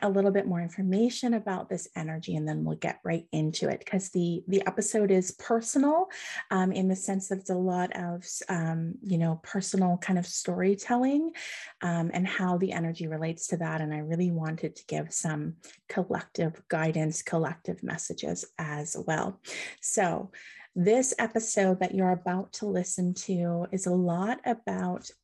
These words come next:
messaging that's been coming in to me lately about the importance of the physical vessel that we are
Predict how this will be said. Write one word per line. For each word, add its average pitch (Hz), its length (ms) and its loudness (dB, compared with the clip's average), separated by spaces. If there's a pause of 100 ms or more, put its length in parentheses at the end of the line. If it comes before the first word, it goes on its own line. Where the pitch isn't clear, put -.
messaging 226 640 4
that's 254 200 2
been 226 160 2
coming 202 480 0
in 190 280 4
to 190 160 -6
me 180 200 0
lately 180 440 -2 (440)
about 190 520 2 (140)
the 185 100 2
importance 190 680 2
of 190 220 -4
the 190 100 0
physical 180 560 -2
vessel 170 420 -2
that 165 240 0
we 170 140 -2
are 170 160 -4